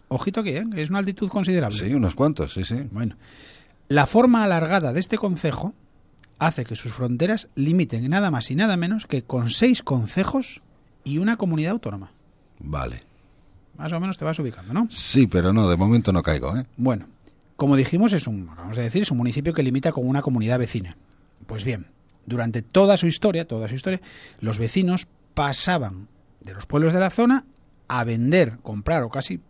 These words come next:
Speaker 1: lo que se llevaba más era el trueque de mercancías. Traían de esta zona, eh, cereales, legumbres, alimentos que no teníamos en Asturias,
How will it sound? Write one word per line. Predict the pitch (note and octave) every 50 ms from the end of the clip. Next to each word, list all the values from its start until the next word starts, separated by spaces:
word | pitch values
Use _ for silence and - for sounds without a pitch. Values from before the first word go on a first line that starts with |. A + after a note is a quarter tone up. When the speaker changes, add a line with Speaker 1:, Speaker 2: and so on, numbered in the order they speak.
| _ -
Speaker 1:
lo | D3+ C#3+ C#3+
que | C#3 C#3+
se | - D#3
llevaba | D3 D3 D#3 E3 F3 F3
más | F3 E3+ -
era | E3+ D#3+
el | D#3 D3+ -
trueque | - A#3+ A3 F#3 - A3 A3+ - - - - - _ _ -
de | A#2+ B2+ A#2+
mercancías. | A#2 A2 - - A2 A2+ - C3+ G#2+ F#2 - -
Traían | - A2 A2+ A#2+ C#3 D#3 D3+ C3 A#2 G#2 F#2+ - _ _ _ _ _
de | - G2 G2+ G#2+ A#2 C3
esta | C3 - - C#3+ B2+
zona, | - F3 E3 C#3 G2+ F2+ - _ _ _ _ _ _ _ _ _ _ _ _ -
eh, | - G#2 G2 F#2+ F#2+ F#2 F2 F2 F2 F2 -
cereales, | - A2 G#2 G#2 A#2+ C3+ C3+ B2+ A#2+ A#2+ A#2+ - -
legumbres, | F#2 F2+ G2 B2 E3 E3 C#3+ C3 B2+ C3 C3 C3 C3 B2 - - - - -
alimentos | G#2+ A#2 A2+ A2+ C3 C3+ B2 B2 -
que | - B2+
no | B2 A#2
teníamos | A#2+ A#2+ B2 B2 B2+ C3 B2+ - D3
en | C#3+ D3
Asturias, | E3 E3 - C4 B3 A3+ B3+ B3+ -